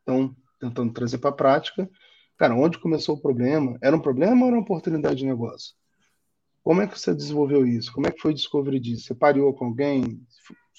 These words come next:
Teve P M? Envolveu engenharia, que acho que é um ponto bem importante.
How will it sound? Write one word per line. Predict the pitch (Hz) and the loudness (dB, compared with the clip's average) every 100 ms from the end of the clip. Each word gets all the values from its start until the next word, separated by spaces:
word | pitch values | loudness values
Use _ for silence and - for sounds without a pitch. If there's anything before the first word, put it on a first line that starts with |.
| _ | _
Teve | 143 151 143 | -2 -2 0
P | 131 | 0
M? | 131 151 131 117 | 2 2 2 2
Envolveu | 127 139 131 160 | 2 2 4 2
engenharia, | 139 139 123 156 139 | 2 0 0 0 -2
que | 120 | -2
acho | 127 - | -10 -10
que | |
é | 120 | -8
um | |
ponto | 131 123 | -8 -6
bem | 120 131 | -6 -6
importante. | 135 127 - 135 120 | -8 -10 -6 -6 -6